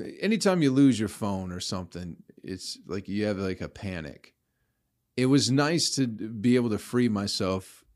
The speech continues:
from the addiction of my cell phone for at least that week, I guess is what I'm trying to get at. 'Cause once I realized that it wasn't going to work, like, there was no signal, I couldn't get internet at all,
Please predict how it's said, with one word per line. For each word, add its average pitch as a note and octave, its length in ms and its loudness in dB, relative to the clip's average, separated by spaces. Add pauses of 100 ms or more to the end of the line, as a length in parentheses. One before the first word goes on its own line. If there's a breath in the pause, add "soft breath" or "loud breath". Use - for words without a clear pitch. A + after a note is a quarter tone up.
from G#2 360 -4
the F#2+ 320 -2
addiction F#2 580 -6
of F#2 160 -10
my E2+ 160 -8
cell F#2+ 400 -4
phone F2 320 -10
for E2+ 240 -10
at D2 80 -8
least F#2 300 -6
that D2+ 260 -8
week, F2 420 -8 (400)
I F2+ 100 -8
guess F#2+ 280 -2
is F2+ 160 -6
what F2 160 -6
I'm E2 120 -6
trying E2+ 280 -8
to D2+ 80 -10
get F2 240 -6
at. D2 260 -8 (440 soft breath)
'Cause F2 120 -8
once F#3 280 2
I C#3+ 60 4
realized A2+ 640 0
that F2+ 120 -2
it C#2+ 120 -8
wasn't F#2+ 540 -4 (1120)
going G#2+ 340 0
to G2 120 -6
work, F2 560 -4 (1040)
like, F#2+ 240 -2
there G#2 140 0
was F#2 180 -2
no G#2+ 300 0
signal, G2 680 -2 (100)
I F#2+ 140 -6
couldn't G2 340 -4
get G2 300 -2 (500)
internet F#2+ 480 -2
at F2 120 -4
all, F#2+ 420 -2